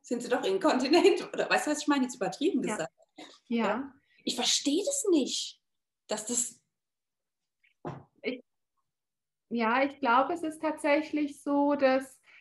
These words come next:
Speaker 2: ähm, zum einen so immer, immer früher, immer schneller mobil werden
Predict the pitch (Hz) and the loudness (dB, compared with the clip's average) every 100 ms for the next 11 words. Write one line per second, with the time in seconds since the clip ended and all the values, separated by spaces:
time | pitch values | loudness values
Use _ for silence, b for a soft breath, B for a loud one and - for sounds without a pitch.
0 | b _ - 247 247 247 254 254 254 _ | b _ 0 2 4 4 4 0 -4 _
1 | _ _ _ _ _ _ _ _ _ _ | _ _ _ _ _ _ _ _ _ _
2 | 285 262 - 220 285 285 247 262 262 - | 2 2 4 4 4 4 4 4 2 0
3 | 262 262 - - 262 262 226 240 233 240 | 2 2 0 -4 0 0 0 -4 -6 -6
4 | 240 233 220 214 214 233 247 254 262 269 | -2 0 0 0 0 0 -2 0 0 -2